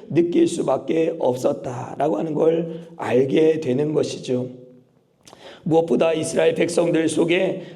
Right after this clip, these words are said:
하나님이 계시지 않았기 때문에 하나님의 영이 떠나고 하나님이 부리시는 악신이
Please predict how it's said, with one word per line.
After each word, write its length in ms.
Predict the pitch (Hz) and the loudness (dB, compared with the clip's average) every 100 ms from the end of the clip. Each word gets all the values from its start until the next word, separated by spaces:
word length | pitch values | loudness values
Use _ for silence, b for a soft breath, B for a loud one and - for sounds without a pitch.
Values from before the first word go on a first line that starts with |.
| B | B
하나님이 680 | - 185 175 160 175 170 | -2 0 0 0 0 0
계시지 600 | 170 156 - - 147 151 156 | 2 0 0 -4 2 2 2
않았기 520 | 147 135 147 147 151 | 0 0 0 0 -2
때문에 680 | 147 131 131 131 131 - - | 0 0 0 -2 -4 -10 -12
하나님의 520 | - 175 160 156 156 143 | -4 0 0 0 0 0
영이 300 | 139 151 147 | 0 0 2
떠나고 840 | 170 160 156 190 247 - - B B B B | 2 2 2 0 0 -6 -14 B B B B
하나님이 540 | 180 180 170 175 170 | -4 -2 -2 0 -2
부리시는 680 | 175 180 175 175 175 170 160 | 0 0 -2 -2 -2 -2 -2
악신이 840 | 156 - - 226 190 196 175 - | -6 -6 -4 -2 0 -2 -4 -8